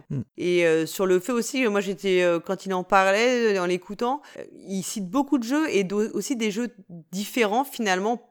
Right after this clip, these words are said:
Speaker 2: même dans, y compris dans le thème. Donc c'est-à-dire que quand même c'est un, une, c'est une sorte, une, un type de jeu, je sais pas si c'est vraiment une mécanique, le, le donjon, enfin le, parce que ça revient souvent avec le dungeon crawler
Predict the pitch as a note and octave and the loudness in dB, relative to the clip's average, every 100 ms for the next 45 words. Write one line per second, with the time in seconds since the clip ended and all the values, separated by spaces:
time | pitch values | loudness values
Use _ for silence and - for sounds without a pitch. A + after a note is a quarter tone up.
0 | E3+ F#3+ A#3+ A#3+ G#3 G3 - G#3 A#3 G#3 | -8 -2 0 0 0 -4 -6 -4 0 0
1 | G3 C4 C4 G#3+ - G#3+ A3 G3+ G#3 B3 | 0 -2 -2 -4 -4 -6 -4 -4 -2 -4
2 | - F#3 E3+ D#3+ D#3 D3+ - E3 E3+ - | -4 -4 -2 -4 -6 -10 -12 -10 -10 -14
3 | _ - - _ E3 - A#3+ F3 F3 - | _ -20 -20 _ -12 -8 -6 -6 -6 -6
4 | - F3+ - - D4+ A#3 A3 C#4+ - A#3 | -4 -4 -4 -2 0 0 0 0 -2 -6
5 | - G3 G3 G3 F3+ F#3 G#3 G#3 B3+ G#3 | -4 -2 -2 -2 -2 -2 0 -2 -2 -4
6 | E3 E3 D#3+ D#3 E3+ F3 E3+ - C#3+ C#3 | -4 -6 -4 -6 -6 -6 -8 -8 -6 -4
7 | C3+ B2+ - - D3+ C3 D3 D3 - F3 | -4 -6 -12 -16 -14 -12 -10 -10 -6 -6
8 | D#3+ D3 D3 D3 D3+ D3 F3+ A#3 | -4 -4 -6 -6 -8 -8 -4 -4